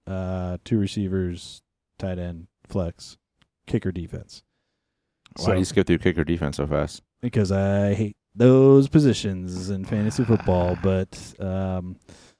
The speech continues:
Speaker 1: we wanted to keep it pretty generic 'cause we know that's, you know, how most people play. Obviously, every single year, leagues are getting more and more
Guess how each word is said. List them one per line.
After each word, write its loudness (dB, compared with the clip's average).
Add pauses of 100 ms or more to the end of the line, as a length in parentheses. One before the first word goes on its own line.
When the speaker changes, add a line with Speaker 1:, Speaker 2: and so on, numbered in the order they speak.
(800)
Speaker 1:
we 8
wanted 8
to 4
keep 2
it 2 (160)
pretty 6
generic 4 (180)
'cause -6
we 0
know 4
that's, -4 (240)
you -4
know, -2
how -2
most -2
people -6
play. 2 (160)
Obviously, -8
every -2
single -6
year, 0
leagues -4
are -2
getting -2
more 0
and -2
more 0